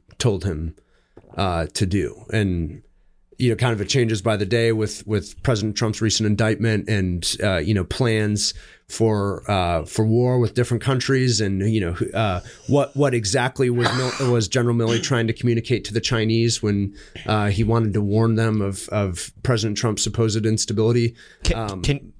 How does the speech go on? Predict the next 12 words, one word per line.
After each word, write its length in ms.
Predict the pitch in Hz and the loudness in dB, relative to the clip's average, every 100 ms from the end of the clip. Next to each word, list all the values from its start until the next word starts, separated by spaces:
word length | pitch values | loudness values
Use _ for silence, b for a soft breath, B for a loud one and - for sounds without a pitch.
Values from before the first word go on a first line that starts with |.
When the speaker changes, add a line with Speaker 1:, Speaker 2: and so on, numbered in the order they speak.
| - | -2
Speaker 2:
can 140 | 135 | 2
you 200 | 180 285 - _ - _ _ | 2 -2 -16 _ -20 _ _
tease 220 | 139 123 | -2 0
out 140 | 107 101 | 0 -2
that 160 | 98 - | -4 -4
story? 340 | - 92 101 | 0 2 2
Because 480 | 98 92 90 82 - _ _ _ _ - | 0 -2 -2 -2 -6 _ _ _ _ -2
that 240 | 117 160 | 0 0
to 120 | - 113 | -2 0
me 220 | 98 95 | 0 0
was 260 | 90 85 - | -2 -4 -6
the 220 | 85 | -6